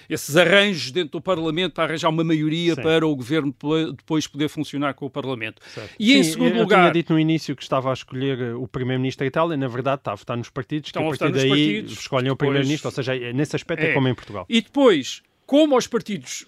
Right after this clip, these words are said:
Speaker 1: não estão muito distantes uns dos outros e podem todos aspirar a ultrapassarem-se uns aos outros, isso quer dizer que as coligações também nunca são muito estáveis. Quer dizer,
Speaker 2: Uhum.
Speaker 1: isto é,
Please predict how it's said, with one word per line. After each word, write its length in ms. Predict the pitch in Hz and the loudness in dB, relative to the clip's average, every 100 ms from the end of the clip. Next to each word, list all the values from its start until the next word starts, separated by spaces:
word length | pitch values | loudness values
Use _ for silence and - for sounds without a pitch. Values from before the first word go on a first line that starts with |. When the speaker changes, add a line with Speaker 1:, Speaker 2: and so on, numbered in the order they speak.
| - | -12
Speaker 1:
não 360 | 196 196 247 262 | -2 4 4 4
estão 280 | - 269 240 | 2 0 2
muito 280 | 240 269 | 4 2
distantes 400 | - - 233 180 | 0 -2 -2 -2
uns 120 | 202 175 | -6 -6
dos 200 | 170 160 | -6 -2
outros 440 | 135 - - - - | -2 -4 -16 -16 -6
e 140 | 170 | -6
podem 440 | - 233 233 220 | 2 4 4 2
todos 300 | 202 214 151 | -2 -2 0
aspirar 560 | 185 - 202 185 180 156 | -4 -2 2 4 6 4
a 60 | 160 | 0
ultrapassarem-se 760 | 160 170 170 160 147 135 131 | -4 -6 -6 -6 -4 -4 -6
uns 120 | 139 | -8
aos 160 | 156 139 | -6 -6
outros, 160 | 165 170 | -10 -12
isso 160 | - | -10
quer 120 | 185 | -8
dizer 220 | 160 160 170 | -8 -8 -8
que 80 | |
as 100 | 165 | -12
coligações 520 | - 175 165 160 170 - | -12 -10 -8 -8 -8 -8
também 200 | 160 170 | -6 -4
nunca 240 | 170 160 | -6 -8
são 220 | - 165 | -6 -6
muito 200 | 165 165 | -6 -6
estáveis. 460 | - 139 131 120 - | -6 -4 -4 -6 -10
Quer 100 | 135 | -6
dizer, 180 | 120 117 | -4 -4
Speaker 2:
Uhum. 60 | |
Speaker 1:
isto 200 | 110 90 | -6 -6
é, 160 | 135 | -6